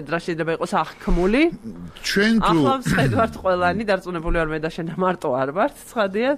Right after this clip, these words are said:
Speaker 2: ცხადია.
Speaker 1: და ვფიქრობთ, რა შეიძლება ჩათვალოს
Speaker 2: ამ, სა-,
Speaker 1: ასეთად?
Speaker 2: საქმე იმაშია, ნინო, რომ, ა,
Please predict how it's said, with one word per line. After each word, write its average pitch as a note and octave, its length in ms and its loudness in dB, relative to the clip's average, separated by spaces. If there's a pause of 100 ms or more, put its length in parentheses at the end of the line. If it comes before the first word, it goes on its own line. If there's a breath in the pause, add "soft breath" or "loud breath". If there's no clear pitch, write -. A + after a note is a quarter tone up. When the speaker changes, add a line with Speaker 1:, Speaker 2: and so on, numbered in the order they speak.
Speaker 2:
ცხადია. - 300 2
Speaker 1:
და - 100 2 (120)
ვფიქრობთ, C4 560 -4
რა E3 260 -2
შეიძლება D#3+ 580 -6
ჩათვალოს D#3 680 -6
Speaker 2:
ამ, B2+ 480 4 (120)
სა-, E3 300 0
Speaker 1:
ასეთად? F#3+ 440 -2 (100)
Speaker 2:
საქმე G#3+ 520 2
იმაშია, E3 560 2
ნინო, B2+ 360 2
რომ, G#2+ 280 2
ა, G#2+ 180 4